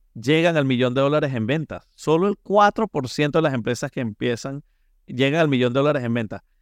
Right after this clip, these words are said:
De las millones y millones de empresas que existen, y la mayoría de ellas no, no pasan de más de un empleado o dos empleados,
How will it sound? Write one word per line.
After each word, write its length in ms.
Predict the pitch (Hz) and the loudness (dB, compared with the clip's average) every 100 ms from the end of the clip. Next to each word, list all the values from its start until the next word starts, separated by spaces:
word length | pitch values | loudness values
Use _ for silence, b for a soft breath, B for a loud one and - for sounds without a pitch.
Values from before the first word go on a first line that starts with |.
| _ - | _ -2
De 180 | 143 | 2
las 320 | 143 143 - - | 2 0 -4 -10
millones 580 | 156 147 135 165 196 196 | -2 0 2 4 4 2
y 80 | 185 | 0
millones 500 | 143 123 147 175 170 | -2 0 0 2 0
de 60 | |
empresas 460 | 139 120 131 127 147 | -2 -2 -2 -2 -6
que 80 | 131 | -8
existen, 640 | - 139 123 - 98 92 - _ _ - | -4 -2 -2 -4 -12 -12 -16 _ _ -4
y 140 | 135 | 0
la 140 | 135 135 | 2 2
mayoría 480 | 139 135 143 180 | 0 0 0 2
de 80 | 180 | 2
ellas 200 | 180 175 | 2 0
no, 280 | 160 147 151 | -2 -2 -2
no 220 | 156 139 | -2 -2
pasan 340 | 123 160 - 170 | 0 0 0 -2
de 120 | 131 | -2
más 260 | 123 131 135 | 0 -2 0
de 120 | 156 | -2
un 200 | 156 156 | 0 0
empleado 420 | 147 151 139 139 | -2 0 0 0
o 40 | 139 | -2
dos 160 | 135 | -2
empleados, 580 | 135 139 165 147 98 | -2 -2 0 0 -4